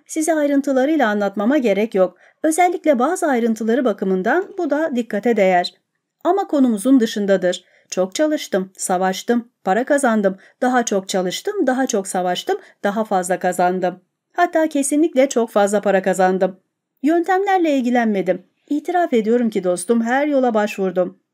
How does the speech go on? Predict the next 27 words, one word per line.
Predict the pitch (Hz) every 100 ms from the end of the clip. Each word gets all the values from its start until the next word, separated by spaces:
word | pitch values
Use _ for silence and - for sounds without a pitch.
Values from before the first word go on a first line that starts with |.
| _ _ _ -
Stokçuluk, | - 220 208 196 185 175 175 _ -
mali | 214 214 202 208 202
hile, | 180 175 190 -
hatta | 302 320 - 262 262
hileli | 226 202 196
rekabet. | 185 185 180 175 180 - _ _ _ _ _ _ _ _ 262
Ne | 294 403
yani, | 381 302 240 208 -
ben | 196 262 262
son | - 277 339
derece | 302 269 240 220
ahlaksız | 202 196 190 - 247 320 233
ve | 254 262
doğal | 202 214 220
olmayan | 294 302 233 233
toplumsal | 254 214 214 214 214 240 254
kurgularla | 240 220 220 220 208
savaşıyordum. | 202 196 190 - 190 190 185 196 - _ -
Bir | 339
de | 294 277
kalkıp | 214 214 262 262
yöntemler | 220 214 220 214 247
üzerine | 240 202 190 196 220
enine | 190 196 208 233 233
boyuna | 202 208 240
mı | 220
düşünecektim? | 190 190 190 185 185 185 190 190